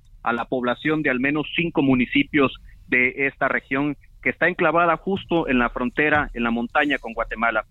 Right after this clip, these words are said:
Y es que, como bien se cita en este resumen de noticias que se acaba de dar, ayer elementos de las fuerzas federales, eh, fuerzas armadas, mejor dicho, ingresaron a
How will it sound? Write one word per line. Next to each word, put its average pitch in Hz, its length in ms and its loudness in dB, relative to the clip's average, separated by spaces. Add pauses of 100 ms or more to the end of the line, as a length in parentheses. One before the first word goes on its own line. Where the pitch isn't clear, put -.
(220)
Y 135 100 2
es 156 140 0
que, 165 120 -2
como 135 380 0
bien 147 220 2
se 151 100 -2
cita 160 260 2
en 151 100 2
este 151 200 0
resumen 151 380 0
de 151 80 0
noticias 135 400 -2
que 131 100 -2
se 123 80 0
acaba 139 300 2
de 123 100 2
dar, 143 280 2 (260)
ayer 147 540 0
elementos 147 680 -2
de 139 80 -2
las 123 340 2
fuerzas 160 400 0
federales, 156 580 2 (380)
eh, 120 120 0
fuerzas - 440 -2
armadas, 143 460 0
mejor 143 260 -4
dicho, 170 400 0 (200)
ingresaron 160 760 0
a 131 300 2